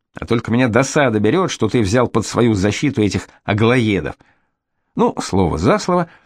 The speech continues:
в голове-то у Брюса шумит, и наговорил он много лишнего. И царь еще пуще рассердился.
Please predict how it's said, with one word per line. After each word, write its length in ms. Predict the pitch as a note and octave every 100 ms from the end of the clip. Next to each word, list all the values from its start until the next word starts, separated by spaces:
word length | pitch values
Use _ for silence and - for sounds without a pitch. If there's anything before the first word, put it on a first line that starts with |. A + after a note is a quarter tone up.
| _ _
в 100 | -
голове-то 460 | C2+ F#2 A#2+ G#2+ F#2
у 60 | G2
Брюса 400 | B2 C3 - C#2+
шумит, 600 | - G2+ G#3+ A3+ - -
и 180 | A3 A3+
наговорил 640 | D3+ G#2 E2+ E2+ A#2+ A3+ G3+
он 120 | F3
много 400 | G#2 G2+ D#3+ F2+
лишнего. 580 | D2+ G#2 - F#2+ F2+ D#2 _ _ _ -
И 160 | G2+
царь 400 | E2 - B2+ D#3
еще 380 | C3 A#2 - A#2+
пуще 600 | - A2+ B2 G#2 - G2
рассердился. 800 | G2 - G2 F#2+ F#2 G2 - D#2+